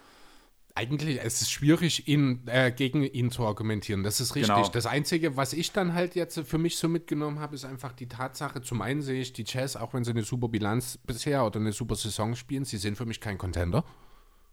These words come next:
Speaker 1: Nach wie vor nicht.
Speaker 2: Hab ich stehen. <laughs>
Speaker 1: Ähm, deswegen ist da so ein bisschen der Punkt. Zum anderen ist es halt, Utah war letztes Jahr schon gut.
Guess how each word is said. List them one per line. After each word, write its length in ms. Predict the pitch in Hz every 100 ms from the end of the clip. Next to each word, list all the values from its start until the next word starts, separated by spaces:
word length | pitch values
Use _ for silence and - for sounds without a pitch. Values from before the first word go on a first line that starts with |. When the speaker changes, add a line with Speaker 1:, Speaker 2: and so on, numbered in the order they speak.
| _ -
Speaker 1:
Nach 240 | 107 104
wie 80 | 120
vor 220 | 120 123
nicht. 240 | 190 - - -
Speaker 2:
Hab 140 | 110 185
ich 120 | -
stehen. 320 | - 110 151 -
<laughs> 140 | 107 -
Speaker 1:
Ähm, 300 | 131 131 123 - - - - -
deswegen 800 | 135 135 139 139 135 139 139 - - - 139 147 - - 151 - 113 - -
ist 340 | - 151 - 156
da 200 | 143 139
so 120 | 151
ein 120 | 143 143
bisschen 440 | 151 - 147 139
der 100 | 135
Punkt. 360 | - 135 147 -
Zum 180 | 123
anderen 520 | 113 127 160 165 165 156
ist 240 | 165 -
es 200 | 135 -
halt, 380 | 135 139 143 - - -
Utah 340 | 120 127 156 135
war 120 | 139
letztes 440 | 123 123 - 120
Jahr 180 | - 107
schon 220 | 101 98
gut. 220 | 92 85